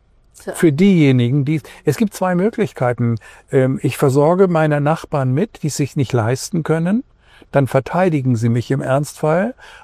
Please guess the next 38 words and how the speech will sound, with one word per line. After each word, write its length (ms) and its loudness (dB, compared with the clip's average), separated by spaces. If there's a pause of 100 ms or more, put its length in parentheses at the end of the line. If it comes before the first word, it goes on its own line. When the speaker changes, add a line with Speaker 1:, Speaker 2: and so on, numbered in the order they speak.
Speaker 2:
Oder, 520 4
äh, 300 0
sie 140 0
greifen 420 -2
mich 200 -4
an, 160 -2
weil 120 -2
sie 160 -2
wissen, 240 -4
dass 160 -4
ich 140 -6
etwas 320 -6
habe. 500 -4 (280)
Und, 260 -2
äh, 240 2 (580)
das 400 -4
heißt, 240 0
zu 140 0
versuchen, 640 2
auch 480 -2
in, 380 -2
in 200 -2
dieser 420 0 (420)
sozialen 920 2
Möglichkeit, 680 0
in 200 -4
dem 140 -2
Rahmen 360 -2
seiner 340 2
Möglichkeiten 720 -2
eben 260 -4
halt 260 -4
da 220 -6 (320)
den 180 0
idealen 540 0
Weg 240 -2
zu 100 -2
finden, 440 -2